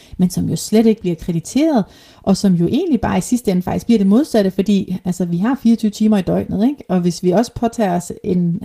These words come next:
en deltidsstilling som konfliktmægler, eller, øh, kultur, øh, people and,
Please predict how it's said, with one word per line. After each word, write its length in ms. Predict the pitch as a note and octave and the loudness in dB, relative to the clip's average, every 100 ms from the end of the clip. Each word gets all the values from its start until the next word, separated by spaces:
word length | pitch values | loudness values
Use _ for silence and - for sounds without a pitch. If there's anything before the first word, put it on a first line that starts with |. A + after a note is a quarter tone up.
| - | -8
en 160 | F#3 F3+ | -4 0
deltidsstilling 640 | G#3 A#3 G#3 - F#3 F#3 | 0 0 -2 -2 0 2
som 260 | F3 F3 E3+ - _ _ _ _ - _ | 0 -4 -6 -10 _ _ _ _ -20 _
konfliktmægler, 720 | - F3+ A#3+ C4+ G3 F3+ F3 F3 - | -2 0 0 2 2 4 2 0 0
eller, 400 | F3+ E3 E3 D#3 - - _ _ - _ | 0 2 0 -4 -8 -16 _ _ -20 _
øh, 240 | - C2 - - G3 - E3+ - - | -12 -10 -12 -14 -18 -16 -16 -16 -4
kultur, 400 | F#3+ - C4 G3+ | -4 0 2 2
øh, 300 | D3+ E3 E3 | 2 0 0
people 440 | - A#3+ A3+ F#3 | 0 2 4 4
and, 220 | F3+ E3+ | 2 2